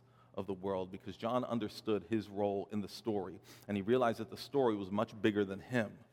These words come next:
Notice that, that John defines himself in relation to Jesus. It's like Jesus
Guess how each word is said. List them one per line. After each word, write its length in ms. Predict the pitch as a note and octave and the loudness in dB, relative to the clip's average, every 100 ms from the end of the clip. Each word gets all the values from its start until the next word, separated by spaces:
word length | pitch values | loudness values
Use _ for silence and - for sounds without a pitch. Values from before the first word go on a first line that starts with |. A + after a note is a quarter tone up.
| _ _ _ _ _ _ _ _ _ _ _ _ _ _ _ _ _ _ _ _ _ _ _ - A2+ | _ _ _ _ _ _ _ _ _ _ _ _ _ _ _ _ _ _ _ _ _ _ _ -8 6
Notice 320 | C#3 D3+ - | 10 10 8
that, 220 | C3+ - | 6 8
that 260 | A#2+ A#2 - | 8 8 6
John 380 | D3+ D#3 E3 B2+ | 8 12 12 10
defines 680 | C3 - D3+ E3 G3 F#3+ | 4 6 8 10 8 4
himself 680 | F3+ D#3 - F3+ D3+ A2 A2 - - - _ _ _ _ - | 2 2 2 6 8 8 4 -6 -20 -20 _ _ _ _ 0
in 140 | B2 | 4
relation 840 | A2+ A#2 C3+ D3+ - B2 G#2+ G#2 G2+ - - _ _ _ _ | 6 8 8 8 6 2 2 0 -4 -12 -20 _ _ _ _
to 60 | A2+ | -8
Jesus. 680 | G#2 C3+ G2+ - - - - _ _ _ _ _ _ _ _ _ _ _ _ _ _ _ _ - | 0 0 0 -8 -14 -16 -18 _ _ _ _ _ _ _ _ _ _ _ _ _ _ _ _ -2
It's 140 | B2+ | 4
like 220 | B2+ A2+ G2+ | 6 6 2
Jesus 760 | D3+ F#3 F#3+ C#3+ C3 B2+ - | 4 6 8 10 10 8 -2